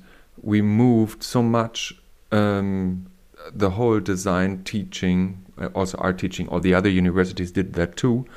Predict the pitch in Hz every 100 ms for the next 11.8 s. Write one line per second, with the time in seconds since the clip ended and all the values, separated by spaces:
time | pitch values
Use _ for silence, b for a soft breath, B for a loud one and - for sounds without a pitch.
0 | B B B - 104 101 92 - 117 110
1 | 92 - - 98 98 95 95 - 78 73
2 | 78 - - - 90 90 90 92 92 -
3 | 90 87 92 87 87 87 - 85 87 85
4 | 85 87 87 - - 87 82 - - -
5 | 98 87 87 82 85 - 139 175 - 107
6 | 104 101 - B B B B B B B
7 | B B _ - - _ 120 120 117 113
8 | 113 - 110 127 151 147 151 143 139 -
9 | 131 113 107 104 - 95 92 90 80 -
10 | - - 107 104 - 98 104 92 92 92
11 | 95 95 - 101 95 - - 127